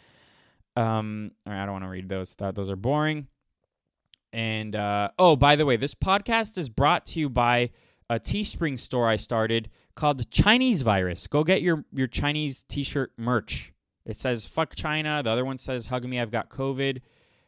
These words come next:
And then I forget what the other one says, but it's teespring dot com slash stores slash Chinese virus. Go there, buy some stuff, support. All right, let's get s-, to, to some relevant news.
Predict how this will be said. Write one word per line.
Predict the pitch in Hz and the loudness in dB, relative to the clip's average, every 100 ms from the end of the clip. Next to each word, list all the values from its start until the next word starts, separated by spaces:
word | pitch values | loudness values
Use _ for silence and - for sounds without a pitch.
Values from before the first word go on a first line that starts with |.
| _ | _
And | 107 107 | -10 -6
then | 107 | -4
I | 107 | -4
forget | 113 113 101 | -2 -2 -2
what | 110 | -2
the | 107 | 0
other | 107 | -2
one | 110 107 | -4 -8
says, | - 117 113 | -4 -2 -2
but | 104 110 104 - | -2 -2 -2 -2
it's | 104 - | -8 -8
teespring | - 190 - 180 170 | -4 -4 -2 -4 -2
dot | 156 139 | -2 -2
com | - 135 131 | -2 -4 -4
slash | - 117 107 | -4 -4 -4
stores | - 143 143 127 | -6 -4 -4 -4
slash | - 123 123 - | -6 -4 -2 -4
Chinese | - 117 113 104 | -8 -6 -6 -4
virus. | 107 104 107 104 | -2 0 -2 -4
Go | - 123 | -2 0
there, | 117 110 | 2 0
buy | 104 101 101 | 0 -2 -2
some | - 98 95 | -4 -12 -14
stuff, | - - 147 147 - _ _ _ _ _ | -16 -2 0 0 -6 _ _ _ _ _
support. | - 107 147 147 143 _ _ _ - | -18 -10 2 2 2 _ _ _ -8
All | 139 | -2
right, | 131 | 2
let's | 143 165 | 0 0
get | - 233 | 0 0
s-, | - - - 135 | -2 -8 -10 -10
to, | 135 165 | -4 -4
to | - 156 | -4 -8
some | 131 143 123 | -4 -4 -2
relevant | 117 123 135 135 123 127 | 2 6 8 6 2 -2
news. | 113 117 113 104 90 87 - | -4 -4 -2 -4 -8 -14 -16